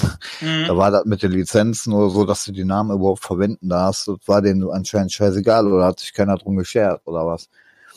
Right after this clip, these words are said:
Speaker 2: Auf jeden Fall konntest du dann Terminator zwei oder allen möglichen Kram dann einfach da so reinsetzen. Und du kanntest diese Filme teilweise auch schon als, ähm, Kind oder Teenie. Und da hat's echt, äh, Laune gemacht,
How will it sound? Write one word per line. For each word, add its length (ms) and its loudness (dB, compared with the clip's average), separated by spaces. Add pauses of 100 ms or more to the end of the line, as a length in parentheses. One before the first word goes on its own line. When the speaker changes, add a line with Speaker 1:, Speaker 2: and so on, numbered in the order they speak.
(260)
Speaker 2:
Auf 100 -10
jeden 200 2
Fall 160 0
konntest 300 0
du 60 2
dann 140 0
Terminator 520 -2
zwei 360 2
oder 380 0 (460)
allen 240 2
möglichen 320 -2
Kram 240 2
dann 160 0
einfach 220 -6
da 120 -2
so 140 -4
reinsetzen. 520 0
Und 80 0
du 80 0
kanntest 460 -2
diese 220 0
Filme 420 0
teilweise 720 0
auch 160 -2
schon 180 -6
als, 400 -4
ähm, 380 -6 (260)
Kind 420 0 (680)
oder 280 2
Teenie. 500 2 (320)
Und 140 -2
da 140 4
hat's 180 0
echt, 360 -8
äh, 560 -2 (120)
Laune 380 4
gemacht, 420 -2